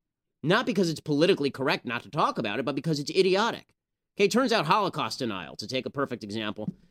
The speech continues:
Holocaust denial, to, because there are all these alt-righters who, for some reason, think that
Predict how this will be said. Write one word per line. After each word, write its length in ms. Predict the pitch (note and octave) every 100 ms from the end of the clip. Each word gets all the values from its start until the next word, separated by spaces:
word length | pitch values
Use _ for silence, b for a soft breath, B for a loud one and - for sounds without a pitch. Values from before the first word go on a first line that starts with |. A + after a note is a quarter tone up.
| _
Holocaust 440 | G#3+ B3 F3 C3+ -
denial, 340 | B2 G#2 F2
to, 180 | A2+ F#2
because 320 | A2+ B2+ G2+ _
there 200 | B2 A2+
are 40 |
all 120 | A2
these 160 | A2+ G#2
alt-righters 640 | C3 B2+ A2+ C3 G#2+ G#2
who, 100 | G#2
for 120 | G2 A2
some 200 | C3 G#2+
reason, 300 | A2 G2+ G2+
think 240 | A2+ A2
that 160 | A2